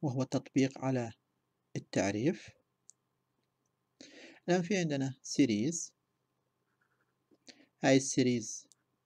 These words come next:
تبلش من زيرو لإنفينيتي، لكن القاعدة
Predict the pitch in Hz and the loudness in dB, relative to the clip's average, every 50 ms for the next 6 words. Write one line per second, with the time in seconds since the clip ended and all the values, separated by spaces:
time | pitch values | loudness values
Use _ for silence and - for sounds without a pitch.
0 | _ _ _ _ _ _ _ _ _ - _ _ 147 131 123 - - - 131 113 | _ _ _ _ _ _ _ _ _ -20 _ _ 2 4 4 2 -2 -4 -4 -4
1 | 107 120 139 131 120 113 110 110 117 - - 131 123 120 - - 208 202 175 139 | 0 0 0 0 2 0 0 0 -2 -2 -4 -2 -2 -2 -2 -2 0 2 2 2
2 | 131 - - 131 127 - - - 147 131 110 117 123 123 143 180 208 - | 0 0 -2 -4 -4 -4 0 2 4 4 4 2 2 2 2 0 0 -2